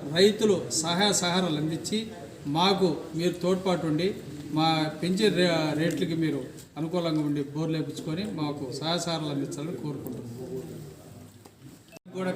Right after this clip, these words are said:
కారణం ఏంటంటే ఈ గిట్టుబాటు ధర లేక ప్రతి ఒక్క బోరు బండి మీద ఎనిమిది నుంచి పది మంది లేబరు, ఇద్దరు డ్రైవర్లు, వీళ్ళకే కలిపి నెలకు రెండు లక్షల రూపాయల జీతాలు ఖర్చు వస్తుంది.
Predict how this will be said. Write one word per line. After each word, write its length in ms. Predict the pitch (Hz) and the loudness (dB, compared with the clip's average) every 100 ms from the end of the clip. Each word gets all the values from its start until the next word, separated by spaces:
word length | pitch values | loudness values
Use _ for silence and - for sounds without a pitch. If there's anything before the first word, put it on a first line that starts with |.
| 160 | 0
కారణం 240 | 160 165 160 | 0 2 4
ఏంటంటే 360 | 156 147 143 185 - - - - 135 - 104 120 196 | 4 2 0 -2 -4 -10 -12 -12 -10 -10 -10 -6 0
ఈ 40 | 175 | 2
గిట్టుబాటు 400 | 165 196 190 185 170 | 4 4 6 4 4
ధర 120 | 165 160 | 2 2
లేక 160 | 160 185 - - - - 131 | 2 2 0 -2 -6 -6 0
ప్రతి 200 | 180 190 220 | 0 4 4
ఒక్క 140 | 214 208 180 | 6 4 8
బోరు 220 | 208 208 | 8 8
బండి 160 | 208 202 190 | 6 4 4
మీద 180 | 175 151 123 131 | 4 2 0 2
ఎనిమిది 300 | 165 190 190 190 | 4 4 4 4
నుంచి 200 | 208 226 - | 4 2 2
పది 160 | 170 165 165 | 0 2 2
మంది 200 | 165 151 139 | 2 0 0
లేబరు, 340 | 165 170 180 - - 190 175 143 160 | 2 2 2 0 -4 -4 -4 0 0
ఇద్దరు 220 | 165 170 147 | 2 0 0
డ్రైవర్లు, 500 | 151 180 185 175 185 226 226 165 - - | 4 8 8 8 4 2 0 -2 -2 4
వీళ్ళకే 360 | 180 214 214 226 220 | 8 10 8 8 10
కలిపి 300 | 214 202 208 | 10 10 8
నెలకు 240 | 185 190 185 | 6 6 4
రెండు 160 | 175 175 170 | 4 2 0
లక్షల 220 | - 165 | 0 0
రూపాయల 240 | 156 165 143 | 0 0 0
జీతాలు 300 | 156 170 175 151 | 0 0 -2 -2
ఖర్చు 200 | 151 - 151 | -6 -6 -6
వస్తుంది. 320 | - 131 | -6 -8